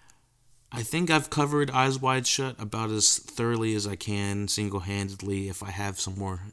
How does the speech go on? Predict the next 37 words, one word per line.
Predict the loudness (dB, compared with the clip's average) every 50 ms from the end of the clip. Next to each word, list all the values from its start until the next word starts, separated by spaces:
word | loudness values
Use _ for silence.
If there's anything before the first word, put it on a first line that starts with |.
| -16 -12
um, | -10 -8 -8 -8 -8 -8
comments | -6 -6 -6 -4 -4 -4 -4 -2 -2 -2
or | -2 -2
something, | -4 -4 -4 -6 -8 -8 -8 -8
I'll | -8 -8
put | -8 -8 -8
'em | -6 -4 -4
in | -4 -6 -6 -8 -12 -18 -20 -18 -8 -2
the | 2
show | 4 6 6 6 4 4
notes. | 2 2 2 0 2 2 0 0 0 -8 -18 -18 -20 -20 -16 -2
If | -2 -2 -2 -2 -4 -2
you | -2 0 2 2 0 0 -2 -4 _
really | -12 -6 -2 -2 0 0 0 -2
liked | -2 -2 -4 -4 -4 -4
it, | -4 -2 -2
or | -2
if | -2 -2 -4
you | -4 -2
really | -2 0 0 -2
didn't | 0 2 2 2 2 -2 -6 -8
like | -10 -10 -10 -8 -8
Eyes | -8 -8 -8 -8
Wide | -10 -10 -10 -6 -6
Shut, | -6 -6 -6 -10 -10 -8
let | -6 -6 -2
me | -2 -2
know. | 0 0 0 -2 -2
I'm | -2 -4 -2
really | 0 -2 -2
curious | -2 -2 -2 -2 0 0 0 0
to | 0
see | 0 0 0 0
what | -2 -2 -4 -6 -6 -12 -20 -20 -20 -20 -20 -20 -20 -20 -20 -20 -14
your | -6 -2 0 2 2 2 2 0 -4 -8 -12 -10
opinions | -6 -4 -2 0 0 0 0 0 -2 -2
are | -2 -4 -4 -4 -6